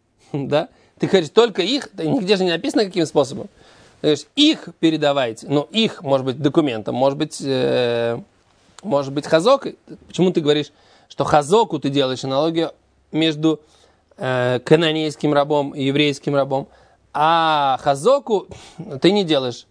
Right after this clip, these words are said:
аналогию? В чем логика? Эм. Вейма отам бештар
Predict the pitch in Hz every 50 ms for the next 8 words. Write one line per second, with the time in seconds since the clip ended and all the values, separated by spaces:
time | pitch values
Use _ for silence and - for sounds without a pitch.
0 | _ _ _ - 147 139 131 120 117 120 - - - - _ _ _ _ - -
1 | - 143 131 127 127 127 135 135 - 196 - - - _ _ _ _ _ _ _
2 | _ _ _ _ _ _ _ _ _ _ _ _ _ _ _ _ _ _ _ _
3 | _ _ _ _ _ _ _ _ _ _ _ _ _ _ _ _ _ _ _ _
4 | _ - 151 147 147 143 135 135 135 117 - - - - - - - - - -
5 | - - _ 453 466 554 _ _ _ _ _ _ _ _ _ _ _ _ _ _
6 | _ _ _ _ _ _ _ _ _ _ _ _ _ _ - 135 139 147 165 196
7 | 214 208 190 165 151 147 143 135 - - 180 190 180 165 143 - 170 156 143 -